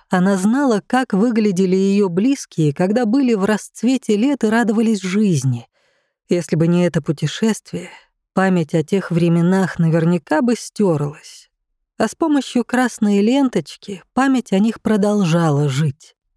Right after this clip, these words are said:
«Не позволяй всему этому кануть в забвение», говорила ленточка. «Помни своих родителей, ведь им так хотелось, чтобы их маленькая дочка стала здоровым, нормальным человеком,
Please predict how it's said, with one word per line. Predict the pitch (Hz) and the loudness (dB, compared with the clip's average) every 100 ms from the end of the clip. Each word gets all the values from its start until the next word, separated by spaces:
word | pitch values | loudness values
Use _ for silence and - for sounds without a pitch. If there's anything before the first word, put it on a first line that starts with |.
| _ _ | _ _
«Не | 185 190 | -2 0
позволяй | 196 190 175 196 202 214 180 | 0 0 0 2 2 2 0
всему | - - 165 | -2 -2 0
этому | 202 226 180 165 165 | 2 0 0 0 -2
кануть | - 233 220 190 | -2 0 0 0
в | 185 | 0
забвение», | 214 190 202 220 214 160 139 123 120 _ - | 0 0 0 2 2 2 0 -4 -10 _ -4
говорила | 175 175 185 180 156 | -2 0 0 0 0
ленточка. | 160 165 127 165 - - 190 - _ _ _ _ | 2 0 -2 -8 -18 -16 -16 -16 _ _ _ _
«Помни | 320 339 233 214 | -2 0 0 0
своих | 226 233 226 240 | 0 0 0 -2
родителей, | 240 214 165 - 143 143 - _ _ | 0 0 -2 -4 -4 -6 -8 _ _
ведь | 214 214 | -2 0
им | 254 | -2
так | - 277 | 0 -4
хотелось, | - 233 - 302 294 220 | -2 -4 -2 -2 0 0
чтобы | - 190 226 | -2 0 0
их | 226 - | 0 0
маленькая | 220 208 196 - 202 202 | 0 2 0 0 0 2
дочка | 294 - - 185 | 0 -2 -4 -6
стала | - 233 214 | -2 0 0
здоровым, | 196 165 202 214 285 240 185 | 0 0 0 2 2 2 0
нормальным | 190 196 214 262 262 247 | 2 2 2 2 2 0
человеком, | - 247 247 247 202 - 139 | 0 0 2 0 0 -2 -4